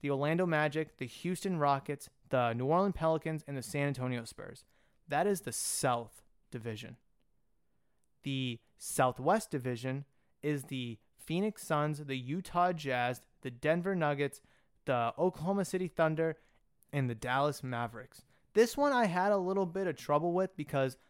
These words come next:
the Suns, the Jazz, the Nuggets, and the Oklahoma City Thunder make sense together. I kind of wanted the Mavericks to be in the same division as the Spurs and the Rockets,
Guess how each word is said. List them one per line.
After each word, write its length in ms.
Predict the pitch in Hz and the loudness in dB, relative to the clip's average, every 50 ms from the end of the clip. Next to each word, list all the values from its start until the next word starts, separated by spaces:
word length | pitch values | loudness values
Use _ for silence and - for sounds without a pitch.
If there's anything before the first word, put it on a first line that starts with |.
| _ _ | _ _
the 80 | - 117 | -10 -8
Suns, 520 | - - - 175 180 208 220 233 214 208 | -6 0 4 4 4 4 2 0 -2 -4
the 100 | 220 220 | -8 -10
Jazz, 520 | 180 - - 170 170 170 170 165 170 160 | -8 -4 0 2 4 6 6 4 4 2
the 100 | - 156 | -2 -4
Nuggets, 500 | 143 135 135 147 156 156 160 165 156 - - | -4 0 0 0 0 2 0 -2 -4 -6 -8
and 260 | 151 151 147 147 147 | -6 -4 -2 -2 -2
the 80 | 135 131 | -2 -2
Oklahoma 360 | 143 151 156 156 156 156 156 | -2 -4 -4 -4 -4 -4 -4
City 220 | - - 143 135 127 | -4 -4 -6 -6 -6
Thunder 280 | - - 127 127 123 | -6 -6 -6 -6 -6
make 320 | 110 107 113 117 127 120 - | -8 -8 -8 -10 -10 -10 -10
sense 380 | - - - 127 127 131 - | -10 -6 -4 -4 -4 -4 -6
together. 460 | - 156 147 156 151 156 165 170 165 - _ _ _ _ _ _ _ _ _ _ _ _ _ _ _ - | -8 -4 -2 0 0 2 0 -2 -2 -6 _ _ _ _ _ _ _ _ _ _ _ _ _ _ _ -4
I 160 | 160 156 156 | -2 -2 -2
kind 540 | 151 - - - - - 190 208 240 247 247 | -2 -6 -14 -16 -10 -6 -4 -2 0 2 2
of 160 | 233 208 170 | 2 2 0
wanted 340 | 147 143 160 170 175 175 156 | -2 -2 0 0 0 0 -2
the 80 | 139 | -4
Mavericks 540 | 127 120 123 127 139 147 147 151 160 151 - - | -4 -4 -2 0 0 0 0 0 -4 -4 -4 -6
to 80 | 147 | -4
be 80 | 147 147 | -4 -4
in 60 | 139 | -4
the 60 | 120 | -4
same 300 | - - - 135 139 147 | -8 -6 -4 -2 -2 0
division 460 | 147 135 120 120 139 139 135 143 139 - | 0 -2 0 0 -2 0 0 -4 -6 -4
as 240 | 135 131 131 123 139 | -4 -4 -4 -4 -6
the 60 | 131 | -12
Spurs 380 | - - - 147 135 135 135 | -14 -8 -4 0 0 0 0
and 80 | 135 131 | 0 -4
the 60 | 113 | -6
Rockets, 520 | 107 107 110 117 117 120 - 147 131 - | -8 -8 -8 -8 -8 -8 -8 -10 -10 -10